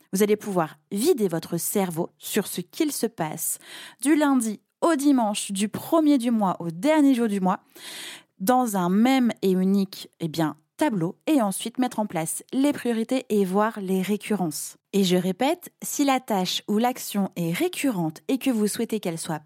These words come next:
pérenne, alors il faut créer un process. Donc maintenant, grâce à l'ultime to-do list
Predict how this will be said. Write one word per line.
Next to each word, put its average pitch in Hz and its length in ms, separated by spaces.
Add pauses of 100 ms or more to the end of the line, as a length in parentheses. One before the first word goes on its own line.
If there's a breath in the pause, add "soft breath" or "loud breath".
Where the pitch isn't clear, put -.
pérenne, 254 520 (440 loud breath)
alors 202 320
il 175 140
faut 262 200
créer 240 360 (100)
un 233 140
process. - 760
Donc 277 360
maintenant, 214 440
grâce 269 800
à 220 240
l'ultime 233 520
to-do 185 260
list 247 480